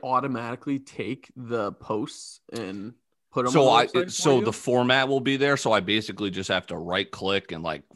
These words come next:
Speaker 2: switch the links out. So
Speaker 1: Right.
Speaker 2: that'll be very easy.
Speaker 1: Right.
Speaker 2: And yeah, I mean, like, so I, we were talking, I kinda cranked it out and, like, it was f-, like, I felt proud of myself for what I did, but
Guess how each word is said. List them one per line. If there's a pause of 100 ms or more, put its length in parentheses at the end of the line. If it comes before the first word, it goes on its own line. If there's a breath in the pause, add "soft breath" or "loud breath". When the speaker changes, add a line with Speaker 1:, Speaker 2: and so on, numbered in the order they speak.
(120)
Speaker 2:
switch
the
links
out. (140)
So
Speaker 1:
Right.
Speaker 2:
that'll
be
very
easy. (420 soft breath)
Speaker 1:
Right.
Speaker 2:
And
yeah,
I
mean,
like,
so
I,
we
were
talking,
I
kinda
cranked
it
out
and,
like,
it
was
f-,
like,
I
felt
proud
of
myself
for
what
I
did,
but